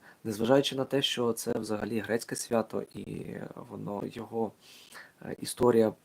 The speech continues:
полягає в тому, що Цариця Небесна захистила Константинополь, коли його, ем, він був в облозі,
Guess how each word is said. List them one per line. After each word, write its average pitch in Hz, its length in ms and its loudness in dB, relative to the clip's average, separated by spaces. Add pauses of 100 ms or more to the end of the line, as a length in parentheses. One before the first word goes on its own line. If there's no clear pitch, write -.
(480)
полягає - 360 0
в - 80 -4
тому, 214 300 -4
що 202 260 -4 (580)
Цариця 110 400 0
Небесна 104 640 0
захистила 107 840 0 (240)
Константинополь, 104 880 -2
коли 101 260 0
його, - 300 -4 (500)
ем, 92 480 -4 (1800)
він 110 120 -4
був 110 120 -4
в 110 80 0
облозі, 113 600 8